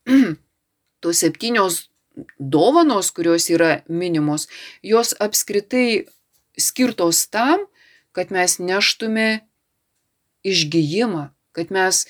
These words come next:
gydytume, kad mes dalintumės tuo amžinu džiaugsmu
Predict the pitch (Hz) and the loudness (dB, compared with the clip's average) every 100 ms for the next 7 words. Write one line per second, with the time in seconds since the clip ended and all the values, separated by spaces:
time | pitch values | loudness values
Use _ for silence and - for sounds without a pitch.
0 | - - 151 185 233 190 160 156 156 147 | -12 -12 -6 -2 -2 -2 -4 -2 -2 -2
1 | 151 _ _ _ - - _ 190 190 208 | -6 _ _ _ -20 -20 _ -4 0 2
2 | 208 208 - - 180 196 208 226 220 196 | 2 4 0 -2 2 4 4 0 -4 -2
3 | 190 185 - - 202 196 185 185 _ _ | -2 -2 -4 -4 2 4 4 -2 _ _
4 | 196 208 214 208 202 190 165 175 160 - | 0 0 2 0 -2 -2 0 0 0 -6
5 | 190 262 | -4 -2